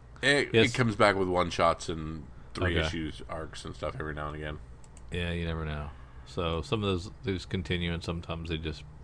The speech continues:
Speaker 2: go away. You just never know.
Speaker 1: Yeah.
Speaker 2: Uh, let's see, Dark Horse giving us
Speaker 1: Don't
Speaker 2: some
Speaker 1: forget Spawn three twenty-seven cover B. Okay,
Speaker 2: Is,
Speaker 1: moving on.
Speaker 2: is that Barron's?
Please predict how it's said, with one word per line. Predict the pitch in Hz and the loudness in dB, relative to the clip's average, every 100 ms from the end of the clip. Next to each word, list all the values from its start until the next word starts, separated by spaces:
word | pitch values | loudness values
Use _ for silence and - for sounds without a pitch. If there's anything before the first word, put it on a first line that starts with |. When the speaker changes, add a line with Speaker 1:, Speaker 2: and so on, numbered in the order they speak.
| - - - | -16 -14 -6
Speaker 2:
go | 87 | -2
away. | 69 78 76 76 | -2 0 0 0
You | 80 | -2
just | 76 | -2
never | 80 80 78 | -4 -4 -2
know. | 76 71 - - - - - - | -2 -2 -6 -10 -14 -14 -12 -10
Speaker 1:
Yeah. | - - - - - - - - - - - - | -10 -10 -14 -18 -16 -16 -16 -16 -16 -16 -6 4
Speaker 2:
Uh, | 107 110 | 8 8
let's | - | 8
see, | 113 104 | 8 10
Dark | 98 107 107 | 10 8 8
Horse | 113 107 101 - | 8 10 8 4
giving | 113 101 98 | 6 6 6
us | 98 95 - - - - - - - - - | 6 6 4 -4 -6 -6 -8 -10 -12 -16 2
Speaker 1:
Don't | 104 80 | 4 6
Speaker 2:
some | 78 | 6
Speaker 1:
forget | 78 107 107 | 8 6 6
Spawn | - 101 98 101 98 98 98 92 82 | 2 2 4 4 4 4 2 -2 -8
three | - 87 92 | -6 -2 -2
twenty-seven | 87 95 92 - 82 80 80 | -2 -2 -2 0 -2 -2 -4
cover | 76 73 | -6 -6
B. | 65 65 - - - - - - - - | -6 -6 -8 -16 -16 -16 -18 -18 -16 -12
Okay, | - - - | -10 -10 -4
Speaker 2:
Is, | |
Speaker 1:
moving | 90 - | -2 -2
on. | - | 0
Speaker 2:
is | 90 | 2
that | 92 | 4
Barron's? | 87 98 120 135 135 - | 8 8 8 4 0 -6